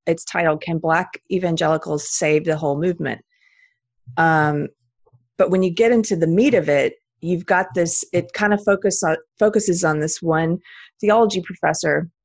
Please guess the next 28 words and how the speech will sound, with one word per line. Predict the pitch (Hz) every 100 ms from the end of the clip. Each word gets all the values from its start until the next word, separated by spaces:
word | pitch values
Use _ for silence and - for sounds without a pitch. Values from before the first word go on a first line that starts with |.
| _ _ _ _ _ _
who's | - 170
basically | - 185 185 170 160
bringing | 151 170 170 160 147 147 _ _ _ _ -
critical | - 190 175 165
race | 156 160
theory, | - 156 151 147 147 - _ _ _ _ _ -
intersectionality, | 165 156 151 - 151 147 147 147 143 143 139 _ _ _ _ _
you | 165
know, | 156
all | 170 180
the, | -
all | 185
the | 190
stuff | 175 185 165
that's | 151
a | 143
part | - 156 143
of | 135 - 147
what | 143
we | 139
call | 151 135
S | 135
J | 147
W | 139 135 131
ideology | 131 139 147 135 131 -
into | 170 165 160
churches. | 170 165 165 - - - _ _ _ _ _ -
And | 170 160 156 156